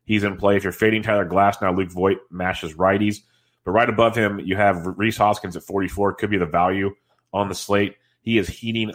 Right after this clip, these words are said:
up, folks. Homered in three of his last four games, eighteen or more points in those three games. And he's actually homered in four of his last six games. He has,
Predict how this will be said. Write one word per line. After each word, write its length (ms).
up, 340
folks. 420
Homered 340
in 140
three 220
of 60
his 120
last 300
four 180
games, 320
eighteen 300
or 60
more 140
points 300
in 60
those 160
three 160
games. 460
And 120
he's 120
actually 260
homered 260
in 100
four 640
of 160
his 180
last 400
six 240
games. 480
He 80
has, 160